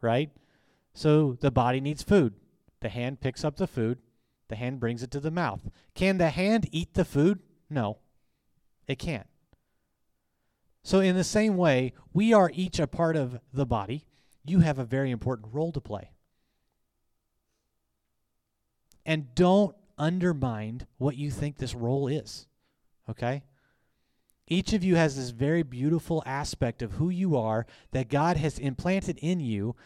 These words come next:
that he wants you to use to the fullness that he has given it to you. Now,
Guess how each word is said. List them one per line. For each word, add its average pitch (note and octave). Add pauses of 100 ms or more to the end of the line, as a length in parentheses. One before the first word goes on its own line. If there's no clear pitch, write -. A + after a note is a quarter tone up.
(160)
that C3
he E3+
wants D#3
you F3+
to F3
use C#3+
to D3+
the C#3+
fullness E3
that C#3+
he D3+
has D3
given E3
it G#2+
to A2
you. G2 (260)
Now, E3+